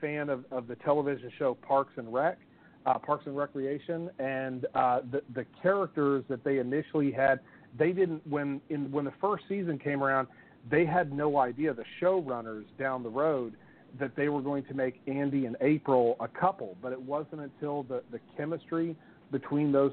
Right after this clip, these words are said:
two actors, and they were like, "Yeah, okay, we, something like this could work." And so as a result, they create Andy and April, which I think is one of the, the greatest romances in, uh,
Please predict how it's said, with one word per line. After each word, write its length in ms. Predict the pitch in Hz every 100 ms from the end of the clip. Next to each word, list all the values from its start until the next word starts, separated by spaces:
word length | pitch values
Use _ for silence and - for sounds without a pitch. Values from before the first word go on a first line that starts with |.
| -
two 160 | 147 127
actors, 480 | 127 135 156 147
and 80 | 131
they 80 | 127
were 100 | 131
like, 160 | 123 120
"Yeah, 140 | 156
okay, 360 | 160 135 156 147 127
we, 160 | 135 294
something 240 | - 165 160
like 200 | 143 135
this 140 | 143 -
could 120 | 131
work." 340 | 131 202 127 - - - - - -
And 140 | 147 147
so 100 | 156
as 100 | 139
a 40 |
result, 400 | 147 131 185 160
they 120 | 143
create 540 | 135 - 143 170 156 139 131 -
Andy 320 | 131 135 135
and 80 | 123
April, 340 | 156 185 143 123
which 160 | 127 -
I 140 | 123 160
think 220 | 160 131
is 120 | 120
one 160 | 123 123
of 60 |
the, 100 | 113 123 117
the 60 | 113
greatest 400 | 120 127 135 - - 143 123
romances 680 | 139 165 120 110 - 135 123 127 127
in, 280 | 135 123 123
uh, 260 | 117 120